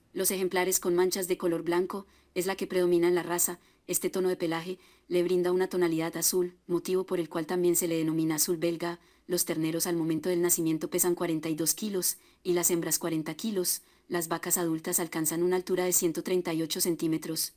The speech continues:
y setecientos ochenta kilos de peso, los toros ciento cincuenta y cinco centímetros y mil doscientos kilos.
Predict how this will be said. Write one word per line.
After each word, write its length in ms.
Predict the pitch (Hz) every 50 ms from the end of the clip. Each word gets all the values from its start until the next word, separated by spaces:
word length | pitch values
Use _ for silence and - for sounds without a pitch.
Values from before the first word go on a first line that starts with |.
| _
y 100 | - 196
setecientos 600 | 185 - 196 - 190 180 - 208 190 185 208 208 233
ochenta 340 | 175 - - 180 170 180 180
kilos 300 | - - 185 190 190 180
de 80 | 185
peso, 340 | 180 180 170 - - 185 185 _ _ _ _ -
los 180 | 180 185 175
toros 220 | - 196 185 190 185
ciento 240 | - 208 190 185 190
cincuenta 400 | - 208 190 - 196 180 170 170
y 60 | 165
cinco 300 | - - 185 180 - 185
centímetros 600 | - 185 170 - 175 170 170 170 - 180 175 -
y 60 | 180
mil 160 | 170 175 165
doscientos 440 | 160 170 165 - 180 165 160 170 -
kilos. 420 | - - 233 190 170 156 - -